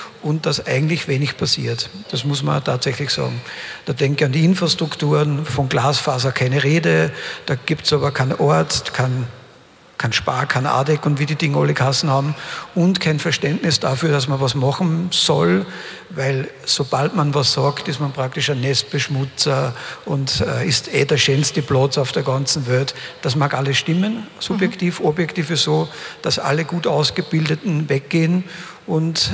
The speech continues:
Speaker 1: äh, ja, das ist schmerzhaft. Jetzt zur zweiten Frage. Alle großen Zivilisationen der Menschheitsgeschichte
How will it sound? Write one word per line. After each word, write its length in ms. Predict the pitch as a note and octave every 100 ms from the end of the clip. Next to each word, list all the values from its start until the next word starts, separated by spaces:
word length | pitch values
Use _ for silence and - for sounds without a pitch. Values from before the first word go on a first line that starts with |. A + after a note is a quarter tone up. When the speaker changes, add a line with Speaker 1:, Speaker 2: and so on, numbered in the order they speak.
| -
Speaker 1:
äh, 640 | E3 E3 F3 F3 F#3 F#3
ja, 120 | F#3+
das 120 | D#3+ F#3+
ist 120 | F3+
schmerzhaft. 680 | E3 C3+ - A#2+ A#2 - - - - - - - - - - -
Jetzt 400 | D#3 D3 - - -
zur 180 | - D#3+
zweiten 460 | - C#3 C#3 - F3+
Frage. 500 | - A2+ B2 D#3 F#3 F3+ - - - - - -
Alle 360 | - D3 D#3 D#3+
großen 540 | D#3+ C3+ C#3+ C#3+ D#3
Zivilisationen 840 | C#3 D#3 D3 C#3+ C#3 C#3 - C#3 C#3
der 100 | C#3
Menschheitsgeschichte 1040 | C#3 D3 C3+ B2+ - C3 C3+ - D3